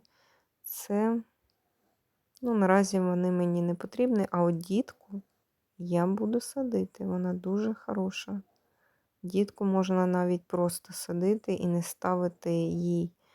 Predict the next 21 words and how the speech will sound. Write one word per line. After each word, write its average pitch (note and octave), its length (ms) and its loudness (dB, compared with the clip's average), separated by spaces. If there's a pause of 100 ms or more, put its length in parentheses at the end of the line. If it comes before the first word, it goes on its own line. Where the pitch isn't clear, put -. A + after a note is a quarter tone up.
(460)
а, E3+ 460 -2
парничок, F3 800 0
не G3 140 2
робити, F#3 540 2
не E3+ 380 0
закривати F3 760 -4
пакетиком. F3+ 920 -10 (640)
Ну D#4 200 2
і G#3 60 4
ґрунт F#3 440 4
хороший. F3 580 0
До E3+ 120 2
речі, G3 300 2
бачите, G3 460 0
може F3 440 2
рости E3+ 380 -2
фіалочка G3 800 0
в F3+ 100 -2
ґрунті F#3+ 520 0
без F3+ 520 4
моху. F3 680 0